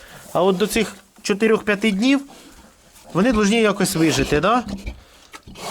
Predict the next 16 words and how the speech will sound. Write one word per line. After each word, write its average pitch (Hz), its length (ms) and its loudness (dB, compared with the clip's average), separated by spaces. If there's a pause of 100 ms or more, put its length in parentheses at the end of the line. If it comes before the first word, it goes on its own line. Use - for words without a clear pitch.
А 156 120 0
виживуть 180 480 2
вони 156 220 2
чи 151 160 -2
ні, 139 180 2
це 233 180 2
вже 180 220 2
залежить 160 420 2
від 139 140 -2
свиноматки. 135 640 -2 (680)
Того, 185 220 2
що 175 220 0
це 202 180 -2
все 190 180 0
діло 185 360 2 (1000)
секунди. 175 680 2